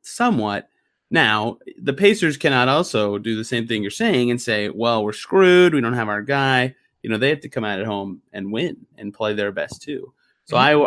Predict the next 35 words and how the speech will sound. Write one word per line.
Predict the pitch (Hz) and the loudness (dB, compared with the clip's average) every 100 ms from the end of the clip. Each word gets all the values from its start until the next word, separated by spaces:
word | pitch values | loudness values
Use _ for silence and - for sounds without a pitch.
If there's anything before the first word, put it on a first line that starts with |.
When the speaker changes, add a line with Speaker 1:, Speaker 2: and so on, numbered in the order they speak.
| 101 | 2
Speaker 1:
I, | |
I | 139 | 2
worry | 143 135 | 2 2
about | 120 113 | 0 0
their | 117 | 0
mental | 113 110 | -2 -4
psyche, | 110 107 104 104 | -4 -4 -4 -8
seeing | - 104 101 104 _ _ | -6 -6 -4 -6 _ _
two | - 151 | -6 -2
games | 135 127 123 120 | 2 4 4 2
where | 107 104 | 2 2
I | 117 127 | 0 0
bet | 110 | 0
they | 110 | -2
feel | - 220 | -4 -4
like, | 135 123 117 | -4 -6 -4
you | |
know, | 107 104 - _ _ _ _ | -4 -4 -8 _ _ _ _
if | - | -8
you | 120 | -2
go | 127 117 | 2 2
quarter | 170 151 | 2 2
by | 127 123 | 4 2
quarter, | - - - | 2 0 2
like, | 92 - - | -2 -8 -12
seventy-five | - 123 165 180 180 190 | 0 2 2 0 0 2
percent | 190 180 196 | 0 0 2
of | 202 | 4
both | 202 208 | 2 2
games, | 214 262 | 2 4
we've | 226 226 | 2 2
been | 233 | 2
the | 226 | 2
better | 233 285 | 2 2
team. | 269 370 294 | 2 2 2